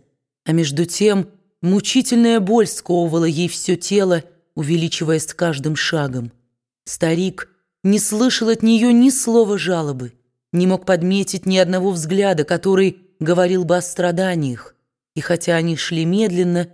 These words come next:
все же через некоторое время город остался позади,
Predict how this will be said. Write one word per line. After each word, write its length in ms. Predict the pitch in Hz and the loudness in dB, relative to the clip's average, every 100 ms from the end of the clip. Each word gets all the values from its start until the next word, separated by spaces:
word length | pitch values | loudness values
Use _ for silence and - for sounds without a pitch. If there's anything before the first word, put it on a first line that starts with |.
| _ _ _ | _ _ _
все 240 | - 240 277 | -4 0 2
же 120 | 247 | 0
через 360 | - 220 214 185 | -2 0 0 2
некоторое 580 | 214 240 214 208 190 | 2 2 0 0 0
время 380 | 180 208 226 196 | 2 2 2 0
город 420 | 160 160 185 170 | 0 2 2 0
остался 540 | 165 - 165 165 - - | -2 -4 -2 -2 -4 -8
позади, 640 | 147 139 131 139 226 | -4 -2 -4 -4 -6